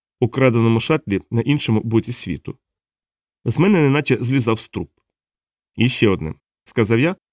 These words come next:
коли ми дісталися з вивистої вулиці, що вела до маленького занедбаного аеродрому розкопки двадцять сім. Під нами клубочилося камуфляжне маскувальне поле кольору пилу,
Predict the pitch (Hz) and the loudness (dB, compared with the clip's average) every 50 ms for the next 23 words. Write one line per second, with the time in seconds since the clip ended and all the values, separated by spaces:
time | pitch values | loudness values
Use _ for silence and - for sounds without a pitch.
0 | _ _ - - 127 127 127 127 117 123 127 - - 123 113 113 110 - 117 113 | _ _ 0 4 4 6 6 4 4 2 0 0 2 2 4 4 2 2 0 0
1 | 110 120 127 117 113 117 - 127 117 120 131 156 135 113 101 - 110 107 - - | 2 2 2 2 2 2 2 2 2 4 4 2 2 2 0 0 -2 -2 0 0
2 | 123 110 117 120 120 110 107 _ _ _ _ _ - 107 123 123 127 123 123 120 | 0 2 2 2 2 0 -2 _ _ _ _ _ -2 0 2 4 4 4 4 2
3 | 113 - 117 117 113 110 - 104 123 123 123 120 107 104 120 113 113 101 110 117 | 0 2 2 2 2 2 2 2 2 2 2 2 2 0 0 0 2 2 0 0
4 | - 127 120 117 117 113 104 139 151 139 113 104 - 123 131 131 - - 120 - | 0 2 2 2 2 2 0 0 2 2 2 0 0 -2 -2 -2 -2 -4 -4 -4
5 | - 117 107 110 107 113 120 113 - - - 123 - - _ _ _ _ _ _ | -2 -4 -2 -2 -2 -2 -4 -8 -8 -8 -10 -10 -12 -12 _ _ _ _ _ _
6 | _ - 120 117 117 123 120 117 113 - - 120 113 120 117 - 123 113 113 110 | _ -2 -2 0 2 4 4 4 2 2 2 2 2 2 0 0 0 2 2 2
7 | - 123 104 - 117 117 120 113 - 120 113 104 107 113 107 - - 117 113 - | 0 -2 -4 -2 0 0 0 0 0 0 -2 0 0 -2 -2 -2 0 -2 -2 -2
8 | - - 120 117 117 107 107 107 101 - - 143 147 131 104 - - 120 110 107 | -2 -4 -2 0 0 0 0 -2 -2 -4 -4 -2 0 0 0 -2 0 0 2 2
9 | 110 110 110 110 - 117 107 95 98 - | 2 0 0 -2 -2 -2 0 0 0 -2